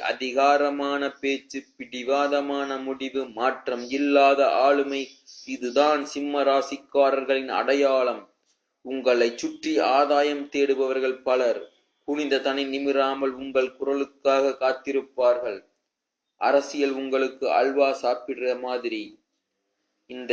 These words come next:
இரண்டாயிரத்தி பதினாறு பிறந்த காலகட்டங்களில் குருவும் ராகுவும் உங்கள் ராசியிலேயே உள்ளனர்.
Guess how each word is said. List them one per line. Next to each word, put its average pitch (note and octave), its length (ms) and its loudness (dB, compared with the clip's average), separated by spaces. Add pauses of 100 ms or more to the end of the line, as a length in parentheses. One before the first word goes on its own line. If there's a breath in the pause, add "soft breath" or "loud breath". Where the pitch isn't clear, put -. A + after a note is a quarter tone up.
(120)
இரண்டாயிரத்தி C#3 760 4 (120)
பதினாறு C3 520 0
பிறந்த C3 300 -4 (100)
காலகட்டங்களில் C3 1080 -2
குருவும் C3+ 480 -8
ராகுவும் C3 500 0
உங்கள் B2 240 -2
ராசியிலேயே C3 720 -2
உள்ளனர். B2 480 -6